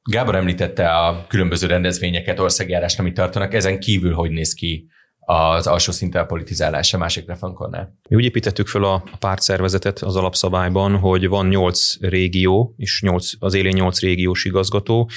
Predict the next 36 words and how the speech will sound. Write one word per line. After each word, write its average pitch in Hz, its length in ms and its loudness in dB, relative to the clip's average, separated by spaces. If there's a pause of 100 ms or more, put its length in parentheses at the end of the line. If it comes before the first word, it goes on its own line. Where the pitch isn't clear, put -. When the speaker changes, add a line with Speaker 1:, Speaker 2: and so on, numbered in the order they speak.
Speaker 2:
Ezek 110 200 -2
a 110 40 2
régiók 104 400 2 (240)
lefedik, 98 440 0
vagy 95 100 0
hát 95 120 -2
pontosan 110 320 0
megegyeznek 90 540 2
az 92 100 2
uniós 92 300 2
fejlesztési 87 800 0
régióval, 87 880 0
régiókkal. 85 540 0 (100)
Tehát, - 140 -6
hogy 95 140 0
ők 95 220 0
azok, 98 240 0
akik 98 260 -2
a, 92 180 0 (220)
az 98 120 0
országos 98 500 0
központnak 95 640 0
régiós 95 500 2
szinten, 90 540 0 (420)
ö, 95 160 0
képviselik 87 580 -2
úgymond 90 300 0
a, 85 260 0
ö, 80 400 0
álláspontját, 131 840 0
és 123 440 0
begyűjtik 95 580 2
az 104 220 4
adott 113 160 0
régióban 107 580 2
lévő, 107 600 4